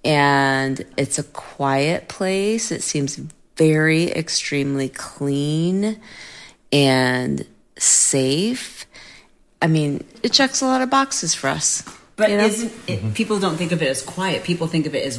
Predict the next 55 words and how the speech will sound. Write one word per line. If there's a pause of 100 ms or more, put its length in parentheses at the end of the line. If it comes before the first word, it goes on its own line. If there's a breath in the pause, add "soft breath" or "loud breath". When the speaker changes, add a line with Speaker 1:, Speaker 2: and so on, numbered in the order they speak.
(160)
Speaker 2:
rowdy
and
wild.
Speaker 1:
Yeah,
but
we,
we're
not
Speaker 2:
But
the
neighborhoods
aren't.
Speaker 1:
participating
in
that. (140)
<laughs> (320 loud breath)
You
know,
it's
all
what
you
make
of
it.
And,
Speaker 2:
Mm-hmm.
So
you
Speaker 1:
you
Speaker 2:
came
Speaker 1:
know.
Speaker 2:
here
to
live
your
life
as
you
do
at
home,
but
Speaker 1:
Yes. (160)
Speaker 2:
in
warm
weather.
Speaker 1:
Exactly.
Speaker 2:
And
Speaker 1:
We're,
we're
not
here
to
Speaker 2:
price-wise,